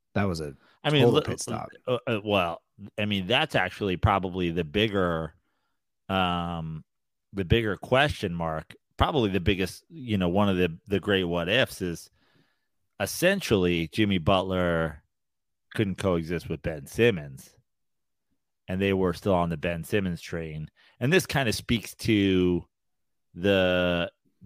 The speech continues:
Speaker 2: T-Wolf situation as well, which is you draft these guys, you draft the guys with upside,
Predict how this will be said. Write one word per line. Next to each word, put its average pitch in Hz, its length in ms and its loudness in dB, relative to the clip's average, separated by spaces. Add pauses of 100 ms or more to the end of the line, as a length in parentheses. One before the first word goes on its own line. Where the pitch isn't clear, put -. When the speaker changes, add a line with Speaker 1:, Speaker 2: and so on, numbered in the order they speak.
(280)
Speaker 2:
T-Wolf 104 460 2
situation 90 640 -4
as 76 120 -12
well, 104 380 2
which 98 240 0
is 85 340 -2 (380)
you 104 140 -4
draft 131 400 0
these 120 180 2
guys, 113 720 2
you 98 220 -6
draft 110 300 2
the 113 60 -2
guys 95 320 2
with 90 200 -4
upside, 90 960 0